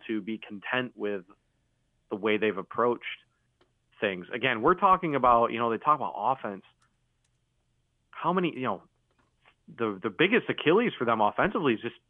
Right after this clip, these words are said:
been in the red zone. They've, they've been dominant, uh, on the re-, the rest of the field. You know, and how many missed opportunities of the, the three couple games, like, even the,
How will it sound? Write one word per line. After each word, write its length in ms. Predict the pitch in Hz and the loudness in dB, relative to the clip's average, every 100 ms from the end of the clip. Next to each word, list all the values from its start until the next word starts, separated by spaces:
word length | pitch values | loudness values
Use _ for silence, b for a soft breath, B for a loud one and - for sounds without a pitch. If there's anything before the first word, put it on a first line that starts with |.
| - | -4
been 140 | 117 | -2
in 80 | 113 | -2
the 80 | 95 | -4
red 240 | 92 175 | -2 -2
zone. 300 | 120 85 82 _ _ _ _ _ _ _ _ _ _ _ _ _ | -2 -8 -10 _ _ _ _ _ _ _ _ _ _ _ _ _
They've, 300 | 131 214 127 - _ _ | 0 2 -2 -12 _ _
they've 220 | - 214 175 | 2 4 4
been 320 | 120 101 92 | 2 0 -2
dominant, 540 | 107 143 196 107 98 _ _ _ _ - | 2 4 2 -2 -6 _ _ _ _ -4
uh, 400 | 117 113 110 104 - _ _ _ _ - | 0 2 2 -2 -8 _ _ _ _ -2
on 220 | 135 131 | 2 2
the 100 | 120 | 2
re-, 240 | 113 120 123 | -2 -2 -2
the 80 | 110 | 0
rest 200 | 120 127 | -2 -2
of 60 | 104 | -8
the 60 | |
field. 400 | - 143 131 90 - _ _ _ _ _ - - - - 131 | -4 0 0 -2 -10 _ _ _ _ _ -14 -8 -8 -8 -2
You 80 | |
know, 80 | 127 | 0
and 80 | 113 | 2
how 80 | 151 | 2
many 160 | 165 | 2
missed 180 | 127 135 | 0 0
opportunities 640 | 143 135 110 127 151 131 117 | 0 0 -4 -6 -6 -6 -8
of 120 | 98 | -10
the, 80 | 110 | -10
the 180 | 107 - | -12 -10
three 140 | 147 147 | -10 -4
couple 360 | 156 135 110 | -4 -2 -4
games, 280 | 107 110 151 | -4 -4 -4
like, 200 | 117 107 - | -4 -8 -10
even 260 | 147 139 | -8 -6
the, 220 | 123 113 | -4 -4